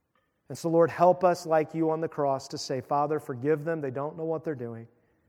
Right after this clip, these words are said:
To declare the truth that they don't know what they're doing. To look at people and say, "You don't know what you're doing." And at the same time, understand that we're gonna come to a point in our life where we say, "It is finished." And you're gonna take us home to be with you. And I pray we don't short circuit that process.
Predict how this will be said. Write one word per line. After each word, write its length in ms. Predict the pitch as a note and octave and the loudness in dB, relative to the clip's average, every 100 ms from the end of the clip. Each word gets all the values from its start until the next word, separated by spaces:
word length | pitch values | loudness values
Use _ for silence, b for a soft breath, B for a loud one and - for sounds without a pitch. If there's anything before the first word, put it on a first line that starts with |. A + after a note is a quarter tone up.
| _ _ _ | _ _ _
To 80 | - | -8
declare 500 | C3+ - D3+ D#3 F#3 | -8 -4 0 2 4
the 120 | D#3+ | 2
truth 420 | - - F3 C#3 - | -4 -2 -2 -2 -6
that 140 | - | -6
they 100 | C3 | -6
don't 380 | G2+ D3 D#3 E3 | 0 0 0 2
know 80 | D#3+ | 4
what 240 | D#3 D3+ | 4 2
they're 80 | D3 | -2
doing. 340 | C#3 B2+ A#2+ | -2 -2 -4
To 80 | C#3+ | -6
look 240 | C3+ D#3+ | 0 2
at 100 | F#3+ | 2
people 220 | - E3 D3+ | 0 -2 -4
and 80 | |
say, 120 | - C#3+ | -6 -6
"You 160 | C3+ | -6
don't 300 | A#2 D3+ E3 | 0 0 0
know 80 | E3+ | 0
what 240 | D#3+ D#3 | 0 0
you're 80 | E3 | -2
doing." 320 | C3+ C3+ C3 B2+ B B D#3 | -4 -2 -4 -8 B B -4
And 120 | D3+ | -4
at 100 | C#3 | -4
the 80 | C3+ | -6
same 400 | - D3+ E3 E3+ | 0 0 0 -2
time, 480 | D#3+ D3 C#3 C3+ C3 B B | -2 -2 -2 -6 -10 B B
understand 580 | D#3 D#3 D#3+ D#3 D#3+ D3 | -6 -2 -2 -2 -4 -4
that 60 | D3 | -4
we're 120 | C#3 | -4
gonna 140 | C#3 | -6
come 260 | C3 D#3 D#3 | -4 -4 -4
to 120 | E3+ | 0
a 60 | D#3 | -2
point 260 | D#3+ D#3 D#3 | 0 -4 -2
in 60 | |
our 60 | D3+ | -2
life 260 | C#3 C3 | -2 -2
where 80 | C#3 | -6
we 80 | C3+ | -8
say, 220 | - C#3 | -6 -6
"It 300 | D3+ D3+ D#3 D#3+ | -4 -4 -4 -4
is 340 | C#3+ C#3 - | -2 -2 -8
finished." 760 | - C#3 C3 G#2+ - - - _ _ _ _ _ _ _ - | -10 -10 -10 -14 -20 -20 -20 _ _ _ _ _ _ _ -10
And 100 | B2+ | -4
you're 140 | C#3 | -2
gonna 120 | C3 C3+ | -2 -4
take 220 | C#3 A#2+ | -8 -8
us 100 | - | -10
home 220 | B2+ A#2 | -10 -10
to 60 | A2+ | -8
be 140 | A#2 | -8
with 200 | A#2 B2 | -10 -12
you. 140 | A#2+ | -12
And 80 | A#2+ | -10
I 60 | B2 | -6
pray 200 | - D3 | -2 -2
we 160 | C#3 | -2
don't 320 | C#3 D3 D3 - | -2 -2 -2 -6
short 340 | - D3 - | -8 -8 -8
circuit 440 | - D3 - C3+ | -6 -6 -4 -6
that 200 | C3+ C3 | -6 -8
process. 600 | - B2 G#2+ - - - | -8 -8 -8 -18 -20 -20